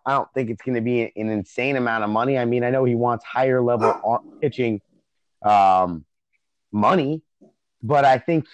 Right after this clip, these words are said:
yeah, you correct me if I'm wrong, he hasn't shown any signs of slowing down, even though he is thirty-one years old.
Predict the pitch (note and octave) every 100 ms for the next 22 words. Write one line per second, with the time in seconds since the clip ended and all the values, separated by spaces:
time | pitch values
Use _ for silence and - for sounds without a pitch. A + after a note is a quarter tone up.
0 | - _ _ _ _ _ - A2 A2 E2
1 | G2 - B2 B2 A2+ G#2+ G2 G2 B2+ B2+
2 | G2+ B2 B2+ G#2+ A#2 A2 A#2+ G#2+ A#2 A#2
3 | F#2+ - A#2+ G#2+ F2 G#2+ A2+ G#2 G2+ G2
4 | F#2 A#2 C3 F#2 E2+ E2+ D#2 D#2+ D#2+ D#2+
5 | D#2+ G#2